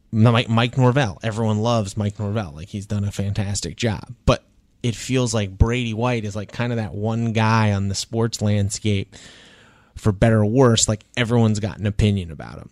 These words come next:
Like, some people feel like he needs to be defended. Some people are like, "This guy stinks." And, and, you know, and it's, you know,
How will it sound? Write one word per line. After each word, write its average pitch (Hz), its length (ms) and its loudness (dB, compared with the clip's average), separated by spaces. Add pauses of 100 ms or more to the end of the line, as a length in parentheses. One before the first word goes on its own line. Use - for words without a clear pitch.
(100)
Like, - 200 -12
some 107 220 -4
people 107 440 -4
feel 110 240 -2
like 107 160 -2
he 107 120 -2
needs 104 260 0
to 107 100 -8
be 104 160 -4
defended. 123 640 -2
Some 113 220 2
people 107 640 4
are 104 140 0
like, 95 280 -10
"This 104 200 -4
guy 98 160 -8
stinks." - 640 0 (480)
And, 107 340 -2
and, 113 180 2
you 107 60 4
know, 95 240 0
and 104 140 0
it's, 104 120 -4 (500)
you 160 140 0
know, 104 200 -2